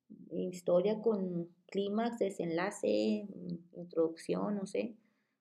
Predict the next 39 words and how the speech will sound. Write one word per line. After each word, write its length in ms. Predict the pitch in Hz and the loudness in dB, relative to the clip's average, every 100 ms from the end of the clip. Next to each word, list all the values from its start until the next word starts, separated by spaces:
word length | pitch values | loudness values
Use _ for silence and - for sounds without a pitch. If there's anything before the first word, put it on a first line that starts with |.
| - | -6
pues 160 | 180 | 0
a 60 | 180 | 2
lo 100 | 175 | 2
mejor 240 | 170 170 | 0 -2
no 180 | 170 180 | -2 0
te 100 | 185 | 2
va 100 | 190 | 2
a 60 | 185 | 2
gustar, 440 | 185 185 185 190 | 0 0 -2 0
pero 360 | - - - - | 0 0 0 -2
porque 260 | - 175 165 | -6 -4 -2
se 140 | 160 | -2
va 100 | 156 | -2
a 80 | 147 | 0
perder, 380 | 175 170 170 170 | 0 2 0 0
pero 200 | 170 165 | -2 -2
en 120 | 165 | -2
mi 160 | 165 165 | -2 -2
caso 320 | - 180 226 | 0 0 0
muy 200 | 226 226 | -2 -4
personal, 480 | 220 233 220 208 226 | 0 -2 0 -2 2
pues 140 | 240 | 2
a 80 | 214 | 2
mí 120 | 190 | -2
sí 140 | 185 190 | -6 -8
me 140 | 196 | -6
gustó 320 | 202 196 - | -4 -4 -4
mucho 300 | 175 175 180 | -2 0 0
precisamente 680 | 180 196 185 180 185 185 - | 2 2 0 -4 -8 -6 -6
por 240 | - 185 160 | 0 2 2
eso 260 | 160 175 | 0 -4
que 80 | - | -8
está 340 | 175 - 156 - | -8 -6 -6 -6
como 340 | 165 175 175 | -4 -2 -2
que 180 | 175 - | 0 -2
todo 640 | - - 76 165 87 175 - _ _ _ _ _ _ _ _ _ _ - - | 2 2 4 4 2 0 -8 _ _ _ _ _ _ _ _ _ _ -14 -10
sin, 420 | - 175 160 151 | -2 0 0 -2
sin, 340 | - 156 156 - - - _ _ _ _ _ _ _ _ _ _ _ _ _ _ | -4 -6 -6 -10 -20 -20 _ _ _ _ _ _ _ _ _ _ _ _ _ _
sin 920 | _ 170 165 160 151 147 143 135 139 | _ -4 -2 -2 -4 -8 -8 -10 -12